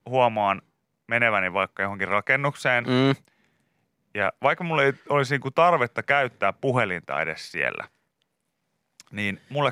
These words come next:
Speaker 1: käy niin, että mä menen ja katon ekana puhelinta, ja sit jos siinä näkyy joku kolme G, niin mä oon sillä, että toivottavasti,
Speaker 2: Pois.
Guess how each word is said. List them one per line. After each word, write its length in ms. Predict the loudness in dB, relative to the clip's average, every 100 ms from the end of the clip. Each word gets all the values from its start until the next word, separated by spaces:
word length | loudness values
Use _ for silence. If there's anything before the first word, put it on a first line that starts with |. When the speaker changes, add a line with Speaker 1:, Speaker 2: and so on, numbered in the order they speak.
| 0
Speaker 1:
käy 220 | 2 2
niin, 360 | 0 -2 -2 -6 _ _ _ _ _ _ -12
että 180 | -10 -6
mä 140 | -4
menen 380 | 0 0 0 -2 -10 _ _ _ _ _ -6
ja 80 |
katon 380 | -2 2 2 4
ekana 260 | 2 0 0
puhelinta, 600 | 2 4 2 0 -2 -4 -6 _ _ _ _ -10
ja 60 |
sit 120 | -4
jos 140 | -2 -2
siinä 220 | -2 0
näkyy 240 | 0 0 -2
joku 100 | 2
kolme 320 | 2 2 0
G, 60 | 2
niin 260 | 2 2
mä 60 | 0
oon 80 | 0
sillä, 100 | -2
että 120 | -4 _ _ _ _ -20 _ _ 0
toivottavasti, 1000 | 2 4 2 0 2 4 4 2 0 -2
Speaker 2:
Pois. 140 | -4